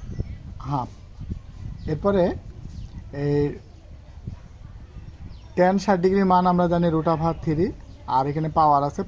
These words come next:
পাওয়ারটা লিখতে হবে, আর এখানে হলো টু, রুটার স্কয়ারে কাটা, থ্রি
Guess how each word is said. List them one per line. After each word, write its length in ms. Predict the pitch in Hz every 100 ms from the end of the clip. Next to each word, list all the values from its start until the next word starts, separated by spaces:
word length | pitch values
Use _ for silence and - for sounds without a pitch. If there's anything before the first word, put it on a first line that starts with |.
| 165
পাওয়ারটা 300 | 143 135 143 156
লিখতে 240 | 170 180 151
হবে, 180 | 131 214 320 143
আর 80 | 135
এখানে 200 | 139 139 143
হলো 140 | 151 262 -
টু, 100 | 139 113 - - - - - -
রুটার 240 | 151 180 180 -
স্কয়ারে 280 | 180 175 170
কাটা, 180 | 170 196 185
থ্রি 200 | 170